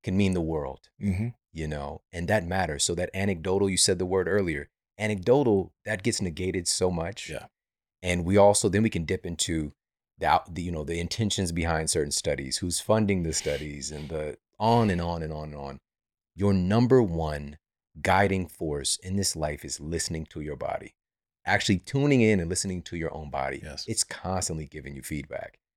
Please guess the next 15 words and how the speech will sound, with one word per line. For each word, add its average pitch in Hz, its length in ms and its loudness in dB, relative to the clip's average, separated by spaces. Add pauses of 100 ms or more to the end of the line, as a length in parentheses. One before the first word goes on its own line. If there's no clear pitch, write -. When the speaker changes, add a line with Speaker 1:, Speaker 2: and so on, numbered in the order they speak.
(140)
Speaker 2:
Mm-hmm. 87 200 -12
Speaker 1:
you 73 80 -8
know? 67 320 -8 (380)
And 85 120 2
so 90 480 8
I 92 80 2
wanna 127 180 6
ask 101 320 6
you 95 80 4
about 73 320 4
this - 400 -2 (600)
because 85 720 4
you 92 240 6
shared 98 400 6
that 82 560 4